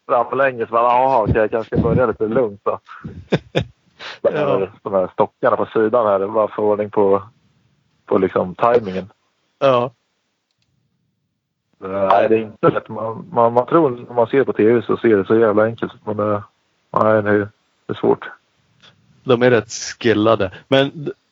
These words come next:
Speaker 2: de absoluta toppen, nästan alla kommer från trailvärlden nu. Alltså har varit riktigt duktiga på trail, har ju många varit. Och sen gått över till, eh, superenduro och hard enduro och sånt där.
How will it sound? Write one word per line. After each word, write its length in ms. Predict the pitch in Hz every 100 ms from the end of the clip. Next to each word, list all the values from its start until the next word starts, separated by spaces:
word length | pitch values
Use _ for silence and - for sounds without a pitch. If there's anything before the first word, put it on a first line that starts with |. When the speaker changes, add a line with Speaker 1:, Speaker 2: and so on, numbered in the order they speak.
| -
Speaker 2:
de 300 | 135 127 123
absoluta 480 | 123 - 143 123
toppen, 460 | 117 120 - - 127
nästan 280 | 117 113 117
alla 400 | 120 104 185 196
kommer 300 | - 117 117
från 200 | 113 113
trailvärlden 1600 | 113 110 107 - - - _ _ _ _ 120 110 113 104 101 101
nu. 120 | 101
Alltså 240 | - 113 117
har 80 | 110
varit 360 | 110 110 110
riktigt 480 | 120 120 - 113 -
duktiga 360 | 113 - - 180
på 80 | 107
trail, 320 | - - 107
har 100 | 104
ju 60 |
många 220 | 104 107 104
varit. 260 | 113 113
Och 180 | - 117
sen 320 | - 143 107
gått 200 | 107 104
över 220 | 107 104
till, 400 | 104 107 104 - -
eh, 520 | - 123 - 170 147
superenduro 640 | - 113 107 104 107 104
och 80 | 107
hard 220 | 107 110
enduro 300 | 110 104 57
och 80 | 58
sånt 180 | - -
där. 100 | -